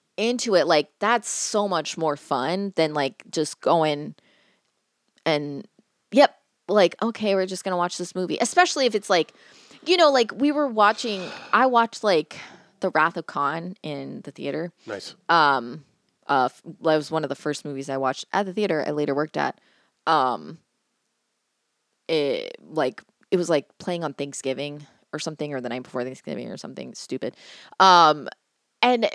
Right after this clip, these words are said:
Speaker 1: people were, like, there was, like, five people in the theater, including me, my girlfriend, her friend, and her boyfriend. <laughs> Maybe there were two other people in there,
Speaker 2: <laughs>
Speaker 1: maybe just one.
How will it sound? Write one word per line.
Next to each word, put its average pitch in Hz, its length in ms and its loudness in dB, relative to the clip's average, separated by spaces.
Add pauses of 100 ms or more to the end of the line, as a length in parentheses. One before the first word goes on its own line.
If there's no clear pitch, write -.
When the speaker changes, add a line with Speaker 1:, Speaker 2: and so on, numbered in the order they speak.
(160)
Speaker 1:
people 269 300 -4
were, 254 100 2
like, 160 380 2 (180)
there 269 100 4
was, 269 140 0
like, 135 160 -2
five 165 420 2
people 151 300 -12
in 110 80 -10
the 139 100 -12
theater, 123 320 -14
including 165 720 -2
me, 196 460 -2
my 156 160 -2
girlfriend, 151 760 0
her 220 280 0
friend, 147 520 -6
and 147 180 -8
her 185 180 4
boyfriend. 160 640 0 (400)
<laughs> 202 280 6
Maybe 202 480 0
there 254 140 6
were 240 80 4
two 240 200 2
other 233 160 8
people 220 260 0
in 220 80 2
there, 220 240 6
Speaker 2:
<laughs> - 40 -8
Speaker 1:
maybe 202 200 4
just 196 180 0
one. 190 220 0